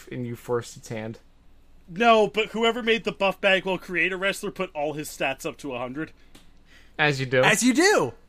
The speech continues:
Speaker 3: <coughs> Okay, so yeah, that means Cameron Grimes is winning. I'm for that.
Speaker 2: <laughs> No, it
Speaker 1: I
Speaker 2: means Buff Bagwell's winning and taking Cameron Grimes' place.
Speaker 3: It's the stuff.
Speaker 1: I hate this.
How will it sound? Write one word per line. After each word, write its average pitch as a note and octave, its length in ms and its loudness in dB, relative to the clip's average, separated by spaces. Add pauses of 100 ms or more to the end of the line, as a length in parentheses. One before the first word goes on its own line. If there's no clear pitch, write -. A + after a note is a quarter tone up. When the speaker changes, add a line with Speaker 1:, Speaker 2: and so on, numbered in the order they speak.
(100)
Speaker 3:
<coughs> D#3 80 -8 (760)
Okay, C#4 320 4
so C#4+ 100 -4
yeah, C#4+ 220 4
that F3+ 160 0
means G#3+ 160 -4
Cameron A3 320 -2
Grimes G#3 280 0
is F#3 120 -8
winning. E3 260 -2
I'm F#3 140 -2
for A2+ 220 -4
that. D3 340 0 (520)
Speaker 2:
<laughs> - 520 -16 (120)
No, A3+ 240 0
it A3+ 80 -2
Speaker 1:
I E3 120 6
Speaker 2:
means F#3+ 160 -6
Buff G#3 240 -2
Bagwell's F3+ 520 0
winning D#3+ 340 -8
and - 120 -12
taking F3+ 320 -8
Cameron G#3 380 -8
Grimes' A3 340 -10
place. G3 540 -12 (320)
Speaker 3:
It's - 160 -2
the - 80 -10
stuff. - 480 -2 (500)
Speaker 1:
I D3+ 120 0
hate D#3+ 280 -2
this. B2+ 400 -6